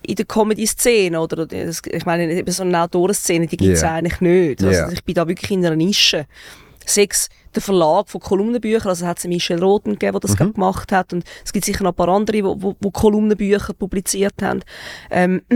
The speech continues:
Speaker 1: <clears throat> aber dort meistens mit, mit Verlag zusammen.
Speaker 2: Ja.
Speaker 1: Ähm, und der Austausch mit anderen, der hat mir gut getan.
Speaker 2: Ja.
Speaker 1: Das, das habe ich, das habe ich auch regelmässig gemacht. Also ich, ich, ich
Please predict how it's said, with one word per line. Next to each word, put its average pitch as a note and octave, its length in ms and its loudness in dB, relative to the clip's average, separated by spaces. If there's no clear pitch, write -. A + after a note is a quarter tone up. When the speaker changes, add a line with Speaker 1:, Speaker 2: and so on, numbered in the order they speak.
Speaker 1:
<clears throat> C4+ 300 4
aber F3+ 120 0
dort F#3 180 2
meistens F3 340 -2
mit, E3+ 260 -6
mit F3 320 -2
Verlag E3+ 460 0
zusammen. G#3+ 360 0
Speaker 2:
Ja. G2+ 260 2
Speaker 1:
Ähm, F#3 480 2
und F#3+ 160 0
der - 80 -2
Austausch A#3+ 560 0
mit A#3+ 120 -6
anderen, D#3+ 400 -2
der F3 160 2
hat - 40 -4
mir G#3 160 -2
gut G#3 160 0
getan. C#3 400 -2
Speaker 2:
Ja. G#2 140 6
Speaker 1:
Das, E2 140 0
das - 180 -4
habe E3+ 120 2
ich, F3 100 -2
das E3+ 160 -8
habe F3 120 0
ich F3+ 80 -2
auch F3 80 0
regelmässig F3 640 0
gemacht. - 500 -4
Also - 200 -2
ich, - 80 -2
ich, A#3+ 140 0
ich - 260 -6